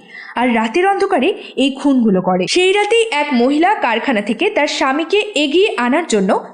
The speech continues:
ছাতা নিয়ে বের হয়। যাওয়ার আগে তার পরনের লাল পোশাকটা খুলে রেখে যায়, কিন্তু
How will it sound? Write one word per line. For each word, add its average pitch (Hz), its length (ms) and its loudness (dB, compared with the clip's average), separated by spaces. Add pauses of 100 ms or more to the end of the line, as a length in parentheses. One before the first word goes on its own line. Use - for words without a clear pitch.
ছাতা 302 300 -2
নিয়ে 370 200 0
বের 214 220 0
হয়। 185 200 -4
যাওয়ার 240 320 2
আগে 415 240 2
তার 349 220 0
পরনের 320 500 0
লাল 226 240 0
পোশাকটা 370 460 -2
খুলে - 340 0
রেখে 208 220 0
যায়, 190 220 -2
কিন্তু 381 260 2